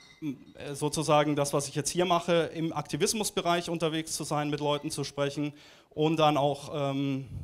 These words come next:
Dinge wie Vorträge und so weiter zum Thema für Endnutzer zu organisieren, in verschiedenen Städten an Krypto-Partys teilzunehmen und so weiter. Ähm, mir war wichtig, in dem Kreis hier, wo sozusagen potenziell die Leute sitzen,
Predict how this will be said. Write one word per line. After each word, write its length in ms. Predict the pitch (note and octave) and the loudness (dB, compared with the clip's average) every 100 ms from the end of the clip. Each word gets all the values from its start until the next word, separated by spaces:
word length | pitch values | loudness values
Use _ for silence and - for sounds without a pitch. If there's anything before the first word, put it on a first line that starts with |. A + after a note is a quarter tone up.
| - D3+ | -8 -2
Dinge 200 | C#3+ C#3 | 0 0
wie 140 | C3+ | -2
Vorträge 580 | C3+ C3+ - C#3+ C#3 C3+ | 0 -2 0 -2 0 -2
und 140 | C3 | -4
so 120 | C3+ | -4
weiter 360 | B2 B2+ C3 B2 | -2 -2 0 -4
zum 200 | - B2+ | -4 -4
Thema 400 | D3 D3 C#3+ C#3 | -2 0 2 0
für 160 | - A#2 | -4 -6
Endnutzer 640 | C#3 C3+ C3 - B2+ A#2+ - _ _ | -4 -4 -4 -4 -6 -6 -16 _ _
zu 120 | B2 | -6
organisieren, 580 | A#2 B2+ B2 A2+ B2+ C3 | -4 -4 -6 -4 -4 -4
in 100 | A#2+ | -4
verschiedenen 400 | B2 - C3 A#2+ | -8 -8 -8 -6
Städten 340 | - C3 C#3 | -4 -4 -4
an 160 | B2 B2+ | -6 -6
Krypto-Partys 720 | C3+ - B2+ B2 A#2+ A#2+ G#2+ | -6 -6 -4 -2 -2 -6 -12
teilzunehmen 680 | B2 A#2 A2 A2+ A2+ A#2+ A#2 | -10 -10 -8 -8 -6 -6 -8
und 140 | G#2+ | -8
so 120 | A2+ | -10
weiter. 340 | F#2+ G#2 G#2+ F#2+ _ - - - _ | -10 -10 -12 -14 _ -20 -20 -20 _
Ähm, 560 | B2 C3 B2+ B2+ B2+ B2 - _ - | -4 -2 0 -2 -4 -6 -14 _ 2
mir 200 | D#3 F3+ | 4 6
war 160 | E3+ | 6
wichtig, 360 | F3 F3+ E3+ D#3 | 4 -2 -4 -4
in 100 | D3+ | -2
dem 180 | D#3 E3+ | -2 -2
Kreis 320 | - D#3 D#3 | 0 0 0
hier, 400 | - E3+ D#3+ D3+ - _ _ | -2 0 0 0 -8 _ _
wo 300 | - D3 D3+ | -6 0 0
sozusagen 600 | D3+ D3 D3+ D3 C#3+ D3+ | 0 -2 0 0 2 0
potenziell 520 | D3+ D3 F3 - D#3+ | -2 -2 -2 0 0
die 100 | D#3+ | 0
Leute 280 | D#3 D3 D3+ | 0 -2 -2
sitzen, 460 | D3 D3+ - C#3 | -4 -4 -4 -4